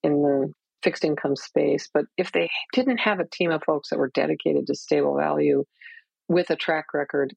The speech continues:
I think that makes it a little more difficult for a fiduciary to make that selection. I don't think it means that they won't be very good at it, but I do think it makes it more difficult.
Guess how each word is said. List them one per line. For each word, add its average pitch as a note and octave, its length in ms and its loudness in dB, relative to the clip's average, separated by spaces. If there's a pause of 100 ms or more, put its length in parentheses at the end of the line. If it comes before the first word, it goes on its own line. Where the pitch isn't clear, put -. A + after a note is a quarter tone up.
I F3+ 120 0
think A3+ 240 0
that G#3 160 0
makes E3+ 240 0
it D3 80 0
a D3 60 2
little D3 180 2
more C#3+ 180 2
difficult D3+ 560 -2
for D3 160 2
a C3+ 80 -4
fiduciary C#3 680 2 (460)
to C#3 440 2 (100)
make D#3+ 360 2
that - 180 0
selection. - 560 -2 (280)
I - 60 2
don't G3+ 200 0
think F#3 160 -2
it D3+ 120 -4
means D#3 260 2
that D3 120 0
they B2+ 140 2
won't F3+ 340 0
be D3+ 140 0
very - 260 0
good - 200 0
at - 160 0
it, - 160 0 (500)
but G#3 100 2
I G#3 80 0
do G#3+ 140 -2
think G#3 180 -2
it F#3 100 0
makes E3 220 0
it E3 60 -2
more D3 160 0
difficult. - 580 -2